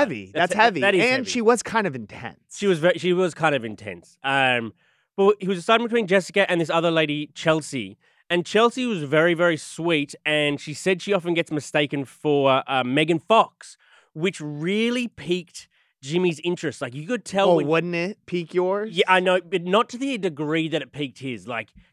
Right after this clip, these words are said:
Speaker 2: the look on his face, he stood up.
Speaker 1: <laughs>
Speaker 2: It, it's, it's like he had written
Speaker 1: I
Speaker 2: it in the, in the boxes, like, "My celebrity cu-, crush is Megan Fox." And then it had finally happened in his life. He'd finally met her.
Speaker 1: Yeah, I mean,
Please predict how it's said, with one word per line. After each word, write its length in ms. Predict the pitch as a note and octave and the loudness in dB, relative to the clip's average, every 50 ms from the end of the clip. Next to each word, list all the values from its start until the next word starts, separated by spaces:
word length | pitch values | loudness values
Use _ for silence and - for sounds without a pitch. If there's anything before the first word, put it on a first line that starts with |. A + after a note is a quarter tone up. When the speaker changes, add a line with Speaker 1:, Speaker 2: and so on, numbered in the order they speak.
| _ _ _ _ _ | _ _ _ _ _
Speaker 2:
the 80 | E3+ E3 | -2 -2
look 260 | D#3+ E3 F#3+ - - | 0 -2 -2 -2 -2
on 120 | A3+ A3 | -2 0
his 180 | A3+ A3 - - | 0 -2 -4 -6
face, 440 | - _ F#3+ F3+ F3 F3 F3 - - | -8 _ -6 -6 -6 -10 -14 -14 -14
he 120 | C#3+ B2+ | -14 -14
stood 460 | - - - - - - G#3+ G#3 G3+ | -14 -14 -14 -14 -6 -4 -2 -2 -2
up. 280 | F3+ F3 F3+ F#3 - _ - | -2 -6 -10 -12 -14 _ -14
Speaker 1:
<laughs> 60 | - A#4 A#4 - - G#3+ | -12 -12 -12 -4 2 2
Speaker 2:
It, 180 | G3+ G#3 G#3+ | 2 2 2
it's, 140 | A3+ F3 D#3 | -2 -4 2
it's 220 | - A3 E3+ - G3 | 2 0 2 2 4
like 200 | G#3+ A3 A3+ G#3+ | 4 4 4 4
he 200 | G#3 A#3 B3 B3+ | -2 -4 0 2
had 240 | A#3 G#3 F3 D#3 F3 | 2 2 2 0 -2
written 160 | F#3+ F#3 G3 | -2 0 0
Speaker 1:
I 60 | F#3+ | -2
Speaker 2:
it 60 | F#3+ F#3+ | -2 -2
in 140 | F#3 F3+ F3 | -2 0 0
the, 100 | E3+ D3+ - | 0 0 0
in 100 | F3+ E3+ | 0 0
the 80 | E3+ D3+ | 0 2
boxes, 480 | C3 E3+ E3+ - - - F#3 E3 C#3+ | 2 0 0 0 -2 -2 -2 0 2
like, 160 | D#3+ D3+ C3+ | 2 2 2
"My 160 | C3+ D3 C#3+ C#3+ | 2 0 0 0
celebrity 380 | - - E3 E3+ D#3 E3+ D#3 | 0 -2 -2 -2 -2 -2 -4
cu-, 180 | - D#3+ E3+ E3 - - _ | -2 0 -2 -2 -2 -6 _
crush 260 | - E3+ F3 D#3 - | 0 0 0 0 -2
is 260 | E3+ F3 F3+ D#3+ D#3+ | -4 -4 -4 -4 -6
Megan 380 | C#3+ C#3 D3+ D#3 D3+ D#3 D3 C3 | -4 2 2 4 4 4 0 2
Fox." 380 | - C#3+ A#2 G2+ - - - _ _ _ _ | 0 -2 -2 -2 -6 -16 -20 _ _ _ _
And 180 | E3+ E3 E3 E3+ | -2 0 2 2
then 160 | F3 E3+ E3+ - _ | 2 2 2 -2 _
it 140 | - E3+ E3 | -2 0 0
had 160 | D#3+ D3+ C3 | 0 -2 -4
finally 720 | - _ - F3 F3 F3+ F#3+ G3 G3 F#3+ F#3+ F#3+ F3+ F3 - _ _ _ | -8 _ 2 4 6 6 6 4 2 2 0 0 0 -2 -4 _ _ _
happened 500 | - - F#3 F#3+ F3 - F#3 F#3 D#3+ D3 - | -8 -6 -6 -6 -6 -4 -4 -4 -4 -2 0
in 80 | E3+ F3 | 0 0
his 120 | F3+ D#3+ | 0 0
life. 220 | E3+ E3+ E3 D3+ D#3 | 0 -2 -2 -2 -2
He'd 140 | D#3 D3 | -6 -6
finally 440 | - _ F#3 F3+ F3+ F#3+ F#3+ F#3 F3+ | -4 _ 4 4 6 6 4 4 2
met 260 | E3+ E3+ F#3 G3 G3+ | 2 2 4 4 4
her. 220 | F#3+ D#3+ C3 G#2 - _ _ _ _ | 4 2 0 -2 -6 _ _ _ _
Speaker 1:
Yeah, 480 | F3 F#3+ G3+ G3+ G3+ G#3 G3 F#3+ F#3 F#3 - | -4 4 6 8 8 10 8 8 6 4 4
I 80 | F#3 F#3+ | 4 2
mean, 260 | F#3+ F#3+ F#3+ F#3 F3 | 4 2 0 0 -2